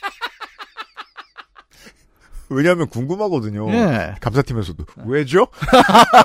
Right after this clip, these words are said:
Speaker 1: <laughs>
Speaker 2: 왜 그걸로 썼는가? 그리고 왜 알려줬는가?
Speaker 1: <laughs> 왜 그걸로 썼는가도 보고해야 돼요? <laughs>
Speaker 2: 의심할 수도 있지 않습니까? 솔직히 그냥 선임이 멍청이라고 생각한 거 아닙니까? <laughs>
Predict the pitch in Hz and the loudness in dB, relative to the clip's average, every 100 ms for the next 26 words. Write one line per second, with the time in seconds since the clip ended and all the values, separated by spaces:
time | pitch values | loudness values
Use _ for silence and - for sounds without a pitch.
0 | - 247 - 254 - 254 _ _ _ _ | 6 2 2 -8 -6 -12 _ _ _ _
1 | - _ - 135 196 - 135 160 160 185 | -20 _ -2 6 6 4 2 4 4 2
2 | 175 131 110 107 _ 135 139 120 196 - | 2 0 -2 -12 _ -12 -10 0 0 2
3 | 131 202 175 123 110 107 - 262 269 294 | 2 2 2 -2 -4 -6 -6 0 2 0
4 | - 302 302 240 247 262 240 285 247 226 | -2 0 2 0 -6 -8 0 0 0 -4
5 | 220 233 233 214 214 294 - 240 - - | -2 -2 2 0 2 0 4 4 4 0
6 | 254 - 294 - - _ - - - - | -4 -6 -10 -8 -12 _ -12 -10 -12 -12
7 | _ - _ - - _ - _ - _ | _ -14 _ -16 -16 _ -20 _ -20 _
8 | _ _ - 233 269 262 - 226 214 175 | _ _ -2 2 6 4 4 -6 -2 -4
9 | - 170 151 123 _ - 202 233 170 180 | -4 -10 -10 -16 _ -8 -6 -2 0 2
10 | 190 - 196 214 156 131 - 170 160 208 | 0 0 2 2 4 2 2 0 0 0
11 | 196 175 180 170 117 107 190 - - | 2 2 2 2 0 -4 -8 -10 -14